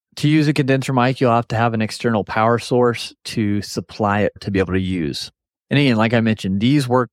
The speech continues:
best in really controlled studio environments where there's not gonna be any other ambient noises or anything you have to worry about. They're treated s-, for sound, so they're gonna just pick up the vocals really well.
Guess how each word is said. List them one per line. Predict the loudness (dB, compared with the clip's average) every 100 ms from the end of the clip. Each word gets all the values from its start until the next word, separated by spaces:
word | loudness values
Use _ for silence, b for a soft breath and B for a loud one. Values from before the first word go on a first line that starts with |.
| _
best | 0 0 -2
in | -4 -4
really | -2 0 0 0
controlled | -2 -8 -2 0 0
studio | -4 -2 0 2 0
environments | 0 0 0 0 -2 -2
where | -2 -2
there's | 0
not | 0 -2
gonna | -2
be | -2
any | 0 2 2
other | 2 2
ambient | 2 2 0 0
noises | 0 0 0 -2 -4
or | -4
anything | -6 -8 -2
you |
have | 0
to | 0
worry | 0 2
about. | 2 2 0
They're | -2
treated | -4 0 2 4 2 0
s-, | -8 -8
for | -8 -6
sound, | 0 0 2 0 -4 -8 _ _
so | -12 -4
they're | -2
gonna | 0 0 0
just | -2 -2
pick | -6 -2
up | -2
the | -2
vocals | 0 -2 0 -4 -2
really | 0 0
well. | 0 -4 -4